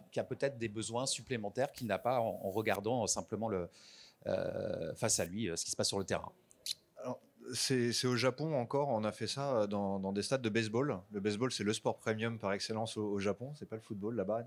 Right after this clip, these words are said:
Speaker 2: euh, malheureusement. Mais sur le baseball, on a travaillé avec des différents stades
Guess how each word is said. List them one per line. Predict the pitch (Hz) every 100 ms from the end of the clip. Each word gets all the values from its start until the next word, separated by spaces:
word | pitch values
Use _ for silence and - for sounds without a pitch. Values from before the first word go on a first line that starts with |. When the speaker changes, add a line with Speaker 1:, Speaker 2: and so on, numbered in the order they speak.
| 120
Speaker 2:
euh, | 98 90 90 85 - - - - -
malheureusement. | 95 98 95 131
Mais | 147 110 - - - -
sur | - 127
le | 120
baseball, | 123 117 147 165 - 107
on | 107 104 107
a |
travaillé | 107 117 120 127
avec | 107
des | 107
différents | 101 113 139 113
stades | 110 - 127 151 117